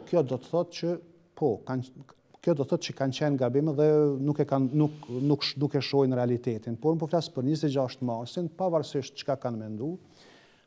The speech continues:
është fat i mirë që nuk i kemi ndëgju. Unë mendoj se gjenerata tetëdhjetë e njëshit, brezi tetëdhjetë e njëshit, punën më të mirë e ka bërë që nuk i kanë dëgjue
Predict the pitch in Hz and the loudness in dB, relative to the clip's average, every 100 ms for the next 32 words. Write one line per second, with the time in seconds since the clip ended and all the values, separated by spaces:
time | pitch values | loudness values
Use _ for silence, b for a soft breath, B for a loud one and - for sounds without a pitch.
0 | b 139 - - 190 - 160 165 - 127 | b -8 -8 -6 -8 -4 -4 -4 -4 -6
1 | 139 151 - 117 113 107 107 113 - _ | -6 -8 -12 -10 -10 -12 -14 -16 -20 _
2 | _ _ _ _ b b b b b b | _ _ _ _ b b b b b b
3 | b _ 156 175 147 123 120 - 120 120 | b _ 0 2 2 2 -2 -4 -6 -8
4 | - 123 135 147 147 147 110 - 139 131 | -12 -4 -2 2 0 -2 -8 -6 -4 -4
5 | 120 117 123 - - - 120 127 139 127 | -6 -6 -8 -12 -20 -16 -10 -4 -4 -4
6 | - 113 110 110 127 127 - - _ 156 | -8 -10 -8 -8 -8 -8 -14 -20 _ -4
7 | 143 113 - - 127 143 - 139 127 117 | -2 -4 -12 -14 -12 -10 -6 -6 -6 -10
8 | 113 113 139 143 - 113 135 143 131 120 | -12 -10 -10 -12 -10 -8 -8 -10 -10 -10
9 | 113 110 131 117 | -10 -8 -6 -8